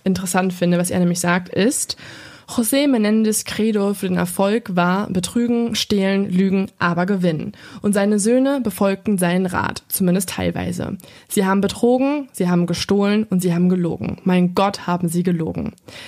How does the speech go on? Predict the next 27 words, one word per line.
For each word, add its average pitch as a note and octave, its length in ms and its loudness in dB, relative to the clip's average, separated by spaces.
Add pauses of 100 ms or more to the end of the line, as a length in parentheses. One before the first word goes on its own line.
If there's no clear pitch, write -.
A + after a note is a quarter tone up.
(140)
Ich A3 160 0
empfinde A#3+ 560 2
kein A3 280 2
bisschen G#3+ 280 2
Sympathie G3 560 0
für F#3+ 140 -8
diese F3+ 160 0
beiden F3+ 260 2
jungen F3 240 2
Mörder, E3+ 400 -2 (320)
obwohl G#3 300 0
ich - 120 -4
anerkenne, G#3+ 600 0
dass F#3+ 140 -2
sie F#3+ 60 0
ein F#3 80 0
erbärmliches G#3 600 0
Leben G#3 240 2
mit G#3 160 0
einer F3+ 220 2
bemitleidenswerten G#3+ 840 0
Mutter F#3+ 300 0
und F#3 140 -4
einem F3 160 -2
abscheulichen G#3+ 600 0
Vater E3+ 300 -2
führten. E3 540 -4